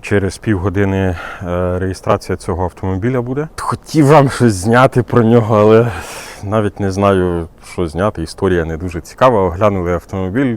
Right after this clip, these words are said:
придбали автомобіль і таке інше, але вискочила у мене тема для сьогоднішнього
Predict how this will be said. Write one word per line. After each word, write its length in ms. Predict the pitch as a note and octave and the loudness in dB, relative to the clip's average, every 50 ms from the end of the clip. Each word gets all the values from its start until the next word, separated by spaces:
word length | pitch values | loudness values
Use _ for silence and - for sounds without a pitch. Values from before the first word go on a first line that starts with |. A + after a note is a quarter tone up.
| - - | -6 -10
придбали 460 | - - F#2 F2+ F#2 A2 A2 G2+ G2 | -8 -8 -6 0 2 2 2 2 2
автомобіль 400 | F#2 - - F#2 F2 F2 F2 F#2+ | -2 -4 -6 -8 -6 -6 -6 -6
і 120 | F#2 F2+ | -6 -6
таке 240 | E2+ - - - A#2+ | -6 -8 -10 -8 -8
інше, 280 | C#3 E3+ E3+ - - F2+ | -6 -6 -8 -8 -6 -4
але 280 | C2+ F2+ G#2 C#3 D#3 - - | -2 0 0 0 -2 -2 -4
вискочила 600 | - G2 G2+ - - - D#2 - - E2 D#2 D#2 | -4 -4 -4 -4 -4 -10 -14 -12 -10 -8 -6 -6
у 80 | D#2+ D#2+ | -6 -6
мене 280 | D#2+ D#2 D2+ C#2+ C#2+ D2 - | -8 -10 -10 -10 -12 -10 -6
тема 320 | - F#2+ A2 B2+ C3 B2+ - | -2 -2 0 0 0 -2 -4
для 80 | - - | -4 -8
сьогоднішнього 640 | - F2+ - - D3 - - - - - - - | -6 -6 -6 -6 -6 -8 -10 -14 -14 -14 -14 -14